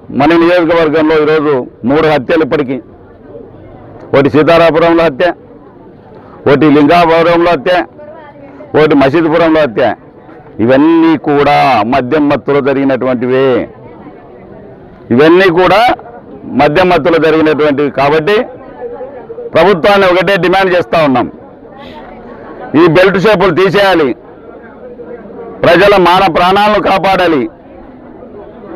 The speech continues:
మహిళలు అత్యాచారానికి గురవుతా ఉన్నారు. ఈరోజు ఎక్కడ చూసినా విచ్చలవిడిగా ఈ మద్యం వల్లనే ఇవన్నీ జరుగుతూ ఉన్నాయి. ఈరోజు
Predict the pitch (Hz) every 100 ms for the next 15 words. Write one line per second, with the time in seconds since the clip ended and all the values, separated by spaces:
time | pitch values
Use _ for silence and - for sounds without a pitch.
0 | - - - 120 175 208 214 185 135 202
1 | 202 202 196 185 190 165 190 185 180 170
2 | 170 170 147 131 - - - - - -
3 | - - 139 135 180 180 180 147 170 165
4 | 143 156 180 180 175 175 170 156 143 175
5 | 170 170 170 170 151 170 139 147 160 147
6 | 147 147 139 143 139 123 - - - -
7 | - - - - - - - - - -
8 | 139 190 208